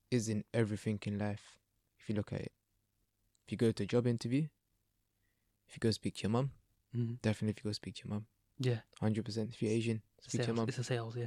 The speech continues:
Speaker 1: It's a sale, hundred percent.
Speaker 2: Especially with Asian mums.
Speaker 1: Yeah.
Speaker 2: If
Speaker 1: If
Speaker 2: you're gonna
Speaker 1: you're
Speaker 2: ask for something, like,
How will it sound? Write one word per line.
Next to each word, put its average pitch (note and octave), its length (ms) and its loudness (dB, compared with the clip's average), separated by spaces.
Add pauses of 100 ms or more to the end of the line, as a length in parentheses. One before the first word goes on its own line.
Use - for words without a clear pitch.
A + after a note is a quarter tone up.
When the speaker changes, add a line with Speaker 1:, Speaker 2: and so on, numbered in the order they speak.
Speaker 1:
It's G#2 140 0
a G2 60 -2
sale, G#2 200 2
hundred G#2+ 300 0
percent. - 320 -4 (100)
Speaker 2:
Especially - 360 -4
with B2 100 -8
Asian A2+ 260 -8
mums. A2 300 -12
Speaker 1:
Yeah. G#2 220 0 (640)
Speaker 2:
If A#2+ 80 2
Speaker 1:
If - 60 0
Speaker 2:
you're B2 80 8
gonna A#2 100 8
Speaker 1:
you're B2+ 40 10
Speaker 2:
ask A#2+ 100 2
for - 40 -8
something, A#2 340 -6
like, A2 220 -10